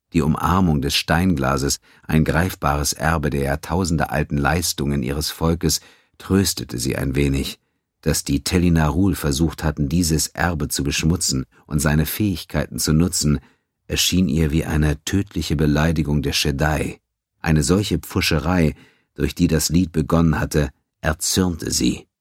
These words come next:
Die Klarheit enthüllte der Wanderin drei Taten, die sie begehen musste,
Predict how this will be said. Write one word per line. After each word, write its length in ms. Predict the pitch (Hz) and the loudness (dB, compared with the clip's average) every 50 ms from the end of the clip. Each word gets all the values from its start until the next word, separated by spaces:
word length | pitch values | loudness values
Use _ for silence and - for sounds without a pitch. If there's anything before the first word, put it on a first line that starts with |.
| _ _ - | _ _ -4
Die 240 | 73 73 82 80 | 0 2 2 2
Klarheit 640 | - - - 85 87 101 107 101 85 76 71 69 - | 0 -2 -2 0 0 0 0 0 -2 -2 -2 -4 -4
enthüllte 460 | - 71 73 - - 92 95 90 85 | -4 -4 -2 0 2 2 2 2 2
der 160 | 76 80 78 69 | 2 2 2 2
Wanderin 520 | 78 80 85 78 80 76 78 78 76 73 | 2 2 2 2 2 2 2 2 0 2
drei 260 | - 78 76 80 87 | 0 0 2 0 0
Taten, 580 | 85 - - 90 92 87 82 85 - 69 67 64 - _ _ _ _ | -2 -4 -2 -2 0 0 -2 -2 -4 -4 -4 -6 -8 _ _ _ _
die 80 | - 64 | -10 -6
sie 120 | - 69 | -4 -2
begehen 380 | 65 73 71 - 80 85 80 78 | 0 0 2 4 4 4 6 4
musste, 420 | 73 73 73 - - - 73 69 | 4 2 0 0 0 0 0 -2